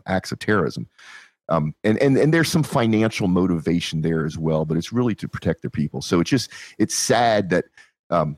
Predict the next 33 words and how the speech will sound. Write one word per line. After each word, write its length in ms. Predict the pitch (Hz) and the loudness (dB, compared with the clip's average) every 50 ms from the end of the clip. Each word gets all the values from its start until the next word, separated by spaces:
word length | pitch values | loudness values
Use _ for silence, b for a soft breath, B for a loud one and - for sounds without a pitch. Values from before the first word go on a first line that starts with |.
| _ - | _ -4
you 80 | 92 85 | -2 -2
know, 60 | 73 | -2
a 40 | - | -2
small 380 | - - 101 95 98 110 113 | -2 -2 0 2 2 2 0
group 300 | 104 - 98 98 95 - | 0 0 -2 -2 -2 -2
of, 180 | 78 71 - - | -6 -8 -8 -6
of, 380 | - 76 76 71 - - - - _ _ - | -4 -4 -4 -4 -6 -10 -20 -20 _ _ -12
uh, 160 | 76 73 67 - _ _ _ _ _ _ _ _ _ _ _ _ _ _ _ - | -10 -10 -10 -12 _ _ _ _ _ _ _ _ _ _ _ _ _ _ _ 0
bad 320 | 85 87 98 101 92 - - | 2 4 4 2 2 -2 -4
people 500 | - 95 87 - 76 67 67 78 71 - _ _ _ - | -4 -4 -4 -2 -2 -6 -6 -8 -10 -14 _ _ _ -10
have 100 | 78 73 | -8 -4
managed 380 | 78 85 85 85 85 - - - | -2 0 0 0 -2 -4 -6 -8
to, 100 | 80 64 - - - - - | -8 -8 -10 -14 -18 -12 -10
um, 340 | 73 73 69 69 - - - - | -10 -10 -10 -12 -14 -16 -8 -4
damage 540 | 87 87 98 98 95 85 - - - - b b b b b - | 0 0 2 2 0 -2 -4 -6 -12 -12 b b b b b -2
enough 220 | 82 87 95 - | -2 0 0 -2
facilities 580 | - 92 - - - 95 85 85 85 80 76 - | -4 -6 -6 -4 -2 -2 -2 0 -2 -4 -4 -6
and 100 | 71 - | -8 -4
threaten 240 | - 87 69 69 | -2 -2 -2 0
enough 160 | 82 80 - - | -2 -4 -6 -6
people 260 | - 127 - 78 67 | -8 -8 -6 -6 -6
that 140 | 62 80 - | -6 -6 -6
ExxonMobil 460 | - 80 73 76 80 82 78 78 73 | -4 -6 -4 -4 -4 -4 -4 -6 -8
decided 380 | - - - 80 80 80 76 - | -8 -4 -2 -2 -2 -2 -4 -6
that 100 | - 71 | -8 -10
it 80 | - - | -8 -8
needs, 200 | 147 147 - - | -10 -10 -10 -10
need 120 | - 76 - | -10 -10 -10
to 60 | - | -8
pull 180 | - - 78 | -6 -4 -4
out 100 | 69 - | -4 -6
the 80 | - - | -8 -12
country. 300 | - 76 73 - - | -10 -10 -10 -10 -14